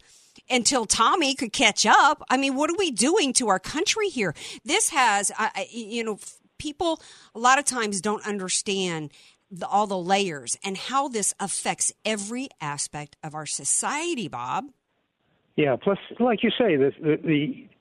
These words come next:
Speaker 2: typical millennial today has no idea of what the Constitution's about or anything about American history. They, they just don't know. And they're supposed to be making future decisions for this country and the leaders in the country.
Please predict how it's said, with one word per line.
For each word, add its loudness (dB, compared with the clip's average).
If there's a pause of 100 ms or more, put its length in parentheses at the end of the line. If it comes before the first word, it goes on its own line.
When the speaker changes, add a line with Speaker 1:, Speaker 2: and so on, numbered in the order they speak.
(160)
Speaker 2:
typical 2
millennial 4
today 2
has 2
no 2
idea 2
of 0
what -4
the -8
Constitution's 0
about 2
or 2 (320)
anything 4
about 2
American 0
history. 0
They, -4
they 2
just 0
don't 0
know. 2 (340)
And -2
they're 2
supposed 0
to 2
be 4
making 2
future 0
decisions 0 (520)
for 0
this 0 (100)
country 0
and 0
the 4
leaders 2
in 0
the 2
country. -2